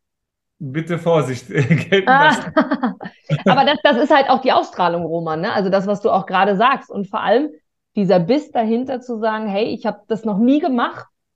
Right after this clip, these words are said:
Speaker 2: aber was soll passieren?" Also es wird mich keiner erschießen, es wird mich keiner umbringen und das ist ja eigentlich das Schlimmste, was uns passieren kann. Es wird niemand dafür sorgen, dass ich jetzt krank werde, wenn ich das tue oder nicht tue. Also ich mache halt einfach. Also wie du ja auch verschiedene Dinge businessseitig machst, ne? Dein Sachverständigenbüro.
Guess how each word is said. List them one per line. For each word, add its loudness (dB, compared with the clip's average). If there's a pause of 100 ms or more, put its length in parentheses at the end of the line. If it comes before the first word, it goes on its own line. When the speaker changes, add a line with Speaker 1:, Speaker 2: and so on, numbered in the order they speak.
(480)
Speaker 2:
aber -4
was -4
soll 0
passieren?" -2 (140)
Also 2
es 2
wird 0
mich -4
keiner 0
erschießen, -2
es -6
wird -4
mich -4
keiner 0
umbringen -2
und -2
das -2
ist -6
ja 4
eigentlich -2
das -6
Schlimmste, -2
was 2
uns -2
passieren 0
kann. 0
Es -2
wird 4
niemand 4
dafür 0
sorgen, 2
dass 0
ich 0
jetzt -4
krank -8
werde, 4 (320)
wenn 6
ich -2
das 2
tue 2
oder 2
nicht -4
tue. -2
Also -2 (280)
ich -18
mache -2
halt -6
einfach. -4
Also 2
wie 0
du -4
ja 0
auch -4
verschiedene -6
Dinge -4
businessseitig -6
machst, -14
ne? -6
Dein -2
Sachverständigenbüro. -6